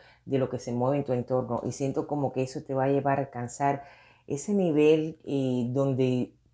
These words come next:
veo como esa admiración hacia ti, hacia lo que estás haciendo, y quizás tengas algún tipo de reconocimiento también por ahí en materia de estudios, así que ahí lo tienes.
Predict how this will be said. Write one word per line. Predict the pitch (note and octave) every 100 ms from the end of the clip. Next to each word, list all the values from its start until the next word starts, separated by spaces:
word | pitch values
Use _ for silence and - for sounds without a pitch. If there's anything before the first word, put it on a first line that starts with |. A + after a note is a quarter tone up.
| _
veo | - C#3 D3+ D#3 D3+
como | D#3 C#3+ C3+ B2 -
esa | B2 - D3
admiración | C#3 B2 A#2+ - C#3 C3+
hacia | C#3 - C3
ti, | C3 C3+ C#3+ - _
hacia | - -
lo | A#2
que | A#2+
estás | A#2 B2+
haciendo, | B2 - C3+ C#3
y | A#2
quizás | - B2+ D#3 F#3 - - - - -
tengas | D3+ E3+ D#3+
algún | C#3+ D3
tipo | D#3+ E3+
de | D#3
reconocimiento | C3 B2+ B2 - A#2 B2 C3+
también | C3 B2 A#2+ B2
por | - A#2+
ahí | A2+ A#2 C3 - - - -
en | C#3 C#3
materia | B2+ B2 C3 B2+
de |
estudios, | A#2+ - D#3+ G#3+ G#3
así | C#3 - B2
que | C#3+ C#3
ahí | B2+ A#2+ A#2+
lo | C#3
tienes. | C3+ G#2+ F2 - -